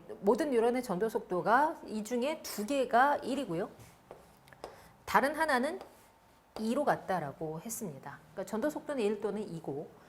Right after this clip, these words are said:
막전이 그래프는 이걸 활용을 해서 푸세요 이런 얘기죠. 일단 자극 원점 P 지점이, 어, 세 개의 신경에서 동일한 지점인데 그게 디투하고 디쓰리 중에 하나라고 했으니까 들어가 봅시다. 우선 자극 원점은 오 밀리세컨드의 막전이가 얼마가 될까?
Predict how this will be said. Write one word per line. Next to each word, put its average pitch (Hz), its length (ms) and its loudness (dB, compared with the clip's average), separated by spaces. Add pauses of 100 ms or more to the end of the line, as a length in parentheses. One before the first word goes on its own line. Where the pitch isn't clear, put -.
(480)
막전이 339 340 4
그래프는 302 320 2
이걸 233 180 6
활용을 269 380 2
해서 208 240 -4
푸세요 269 500 0
이런 175 260 -2
얘기죠. 131 440 -10 (420)
일단 226 460 2 (340)
자극 233 360 2
원점 381 400 2
P 370 180 0
지점이, 262 680 -4
어, 170 420 -4
세 320 220 -4
개의 330 180 0
신경에서 269 460 -2
동일한 208 380 0
지점인데 180 520 -4
그게 196 200 -8
디투하고 196 680 -4
디쓰리 175 380 -6
중에 175 220 -8
하나라고 233 460 -2
했으니까 160 720 -4 (260)
들어가 202 220 0
봅시다. 151 440 -8 (1300)
우선 233 220 2
자극 233 320 6
원점은 370 340 4
오 214 200 6
밀리세컨드의 311 640 0
막전이가 214 440 0
얼마가 170 340 0
될까? 151 460 0